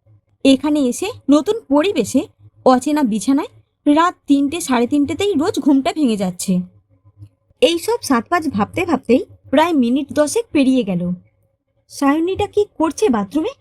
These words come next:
একটু বিচলিত বোধ করলেন সুনয়না। খেয়াল হলো গত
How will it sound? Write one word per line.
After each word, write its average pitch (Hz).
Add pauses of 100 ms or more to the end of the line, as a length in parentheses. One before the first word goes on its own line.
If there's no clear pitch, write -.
(880)
একটু 359
বিচলিত 349
বোধ 247
করলেন 247
সুনয়না। 202 (840)
খেয়াল 392
হলো 302 (440)
গত 294